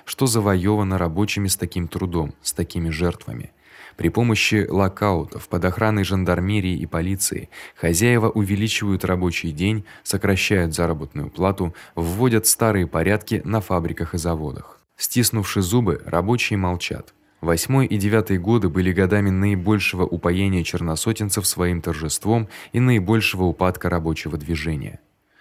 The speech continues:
Но уже летом одна тысяча девятьсот десятого года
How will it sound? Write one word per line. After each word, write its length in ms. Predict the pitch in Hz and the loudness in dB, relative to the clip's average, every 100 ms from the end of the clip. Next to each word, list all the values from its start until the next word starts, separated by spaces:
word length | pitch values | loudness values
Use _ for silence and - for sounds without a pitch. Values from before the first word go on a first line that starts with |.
| - _ | -20 _
Но 220 | - 95 | 0 4
уже 200 | 107 101 | 4 4
летом 360 | 120 117 95 78 | 6 4 2 -2
одна 280 | 85 85 95 | -2 0 0
тысяча 360 | 104 98 92 98 | 0 -2 -2 -2
девятьсот 420 | 90 92 - 92 | 0 0 -2 -2
десятого 520 | 87 - 95 80 82 | -2 0 0 0 -2
года 320 | 85 113 76 | 2 0 0